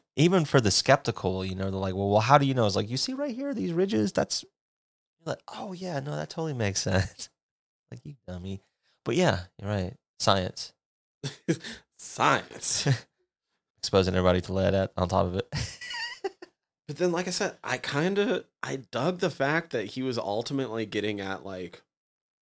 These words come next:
Speaker 2: "No, we've kinda just been really shitty to women for centuries."
Speaker 1: No, I did like that too, like,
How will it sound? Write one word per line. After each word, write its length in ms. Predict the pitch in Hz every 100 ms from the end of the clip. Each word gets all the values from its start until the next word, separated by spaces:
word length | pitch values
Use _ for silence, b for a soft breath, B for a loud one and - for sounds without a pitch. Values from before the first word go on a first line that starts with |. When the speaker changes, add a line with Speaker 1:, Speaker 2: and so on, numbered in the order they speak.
| _ _ _ _ _ 131
Speaker 2:
"No, 480 | 170 170 160 151
we've 280 | 143 147 143
kinda 300 | 135 135 147
just 260 | 120 127 120
been 140 | 131 117
really 380 | 107 113 110
shitty 400 | 98 - 98 110
to 80 | 101
women 340 | 90 95 113 117
for 160 | 98
centuries." 720 | - 95 104 120 139 160 165 - _ _ _ _
Speaker 1:
No, 60 | 110
I 80 | 113
did 180 | 117 104
like 200 | 92 90
that 240 | 92 87
too, 220 | 87 87
like, 260 | 85 85